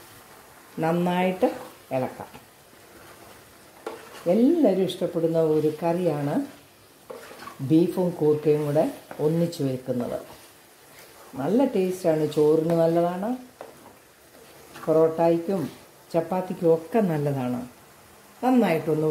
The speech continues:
വഴന്ന് വരട്ടെ. ഈ സമയത്ത് ഇതിൻ്റെ ഉപ്പെല്ലാം നോക്കണം. ആവശ്യത്തിന് ഉപ്പുണ്ട്. നമുക്കിതൊന്ന് കുറുകുന്നിടം വരെ വെക്കാം. അങ്ങനെ ബീഫും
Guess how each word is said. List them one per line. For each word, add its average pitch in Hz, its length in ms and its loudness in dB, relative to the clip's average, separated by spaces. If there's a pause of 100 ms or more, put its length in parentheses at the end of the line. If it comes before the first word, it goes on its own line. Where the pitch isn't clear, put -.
വഴന്ന് 147 360 2
വരട്ടെ. 127 300 -6 (1500)
ഈ 277 40 2 (120)
സമയത്ത് 175 360 2
ഇതിൻ്റെ 170 240 4
ഉപ്പെല്ലാം 151 540 2
നോക്കണം. 160 380 0 (1200)
ആവശ്യത്തിന് 170 600 0
ഉപ്പുണ്ട്. 156 460 0 (680)
നമുക്കിതൊന്ന് 185 500 2
കുറുകുന്നിടം 185 540 2
വരെ 143 180 0 (680)
വെക്കാം. - 300 -6 (2500)
അങ്ങനെ 185 260 -2
ബീഫും 240 320 6